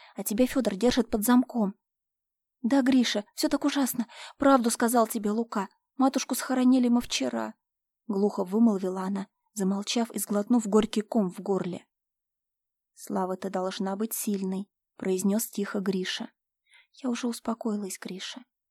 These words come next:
Только вот об одном страдаю. Как мне от Федора убежать?» «Убежать? Что-то я ничего не пойму. Зачем он вообще тебя запер? Или ты спорила с ним и разозлила его, как я?»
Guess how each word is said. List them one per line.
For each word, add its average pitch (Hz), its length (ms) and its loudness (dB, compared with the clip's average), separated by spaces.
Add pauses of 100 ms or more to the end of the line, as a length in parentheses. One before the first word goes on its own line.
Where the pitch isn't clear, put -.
(100)
Только - 260 -8
вот 220 180 -2
об 220 140 0
одном 233 260 0
страдаю. 196 500 -8
Как - 240 -6
мне 240 160 6
от 254 80 -6
Федора 247 360 0
убежать?» 208 600 -6 (1300)
«Убежать? 175 560 -10 (540)
Что-то - 420 -16
я 190 140 -6
ничего 202 420 -4
не 202 140 -4
пойму. 220 360 -2
Зачем 208 380 -2
он 208 80 2
вообще 208 380 -2
тебя 190 240 -4
запер? 196 400 -4 (440)
Или 190 160 0
ты 202 140 0
спорила 247 460 4
с - 120 -4
ним 208 200 4
и 196 40 2
разозлила 214 520 2
его, 220 200 2
как - 280 -8
я?» 190 180 -6